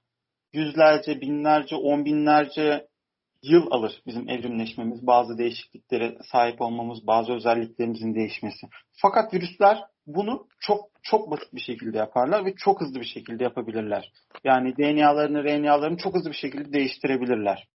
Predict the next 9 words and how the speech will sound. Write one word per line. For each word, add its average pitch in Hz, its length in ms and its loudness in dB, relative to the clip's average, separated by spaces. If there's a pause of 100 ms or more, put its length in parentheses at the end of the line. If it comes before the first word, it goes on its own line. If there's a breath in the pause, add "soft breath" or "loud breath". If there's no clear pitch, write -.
Bazı 214 260 8
virüsler 196 360 0
çok 202 240 -2
daha 165 180 8
kısa, 208 240 -6
bazıları 175 360 4
daha 160 200 6
uzun 135 140 -6
süre 120 340 -10